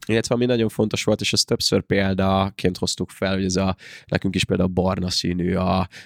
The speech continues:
fürdőszobánk, és nem tudom, lehet, hogy van központi vízlágyító az épületben, de az egyik helyiségben,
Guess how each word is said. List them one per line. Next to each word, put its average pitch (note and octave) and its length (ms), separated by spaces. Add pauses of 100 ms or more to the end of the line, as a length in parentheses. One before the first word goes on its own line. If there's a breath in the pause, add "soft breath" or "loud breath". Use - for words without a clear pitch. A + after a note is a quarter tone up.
fürdőszobánk, F#2 1040
és F#2 320
nem F2+ 180
tudom, F#2 240
lehet, F#2 180
hogy F#2 100
van F2+ 140
központi F2+ 440
vízlágyító F2+ 640
az F2+ 140
épületben, B2 680
de G#2 240
az F#2+ 120
egyik F#2 220
helyiségben, F#2 720